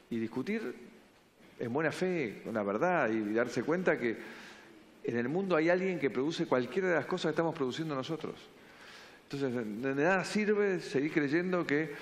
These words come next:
podemos negar o tapar el sol con la mano. Entonces, tenemos que ir hacia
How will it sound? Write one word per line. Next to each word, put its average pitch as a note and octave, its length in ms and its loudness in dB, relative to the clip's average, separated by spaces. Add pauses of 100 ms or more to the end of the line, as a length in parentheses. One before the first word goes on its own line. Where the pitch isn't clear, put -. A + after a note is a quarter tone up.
(300)
podemos D3 360 4
negar D#3 600 4
o A#2+ 60 0
tapar B2 280 4
el C3+ 100 -2
sol D#3 200 -2
con C3 140 0
la A2+ 100 2
mano. B2+ 320 0
Entonces, A2 420 -6
tenemos D3+ 320 0
que D#3 120 2
ir D#3 120 6
hacia A#2 320 2